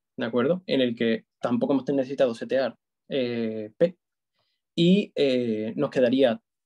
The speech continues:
mu, P, beta cero y L como parámetros libres en la teoría, ¿de acuerdo? Y aún así siendo, eh, regular. En fin, entonces, pues, como conclusiones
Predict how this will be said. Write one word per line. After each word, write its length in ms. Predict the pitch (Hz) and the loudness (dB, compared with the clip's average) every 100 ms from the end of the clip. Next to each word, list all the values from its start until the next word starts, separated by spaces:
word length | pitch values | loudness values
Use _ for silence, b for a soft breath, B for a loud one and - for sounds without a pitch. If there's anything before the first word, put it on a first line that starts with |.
| _ | _
mu, 520 | 151 165 180 180 175 - | -2 4 6 4 2 -2
P, 480 | 160 165 170 170 _ - | -2 0 0 -6 _ -10
beta 220 | 139 127 | -10 -8
cero 240 | 151 123 | -6 -4
y 160 | 123 127 | -2 -2
L 180 | 147 165 | 0 -2
como 380 | 143 123 113 113 | -2 -2 -2 -4
parámetros 420 | 120 127 120 110 | -2 -2 -4 -6
libres 280 | 117 110 110 | -4 -4 -4
en 80 | |
la 80 | 110 | -4
teoría, 320 | 117 110 113 | -2 -2 -4
¿de 60 | - | -6
acuerdo? 340 | - - 185 - b b b _ | -8 -6 -6 -10 b b b _
Y 60 | - | 2
aún 100 | 113 | 2
así 300 | 113 123 127 | 4 2 2
siendo, 520 | - 120 117 107 - - | 2 4 4 4 0 -4
eh, 240 | 139 120 | -2 0
regular. 380 | 113 113 110 - _ _ _ _ - B B B B B | 0 2 0 -2 _ _ _ _ -20 B B B B B
En 160 | - 131 | -2 0
fin, 260 | 135 113 _ | 2 0 _
entonces, 360 | - 165 117 113 _ | 0 0 0 -8 _
pues, 420 | - 123 113 113 _ _ - | 2 4 4 0 _ _ -8
como 180 | - 127 | 0 2
conclusiones 500 | 127 127 170 180 226 | 2 0 0 0 0